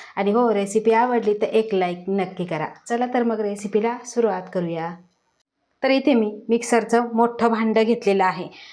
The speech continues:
आणि ह्या भांड्यामध्ये आपण साहित्य घालणार आहे ते मी ह्या कपाने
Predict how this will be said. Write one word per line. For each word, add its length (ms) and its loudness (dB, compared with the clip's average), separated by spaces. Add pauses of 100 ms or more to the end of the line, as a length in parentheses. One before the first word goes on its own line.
(120)
आणि 320 2 (880)
ह्या 100 2
भांड्यामध्ये 540 4
आपण 340 2
साहित्य 480 2
घालणार 300 2
आहे 240 -2 (220)
ते 100 4
मी 120 4
ह्या 200 0
कपाने 440 2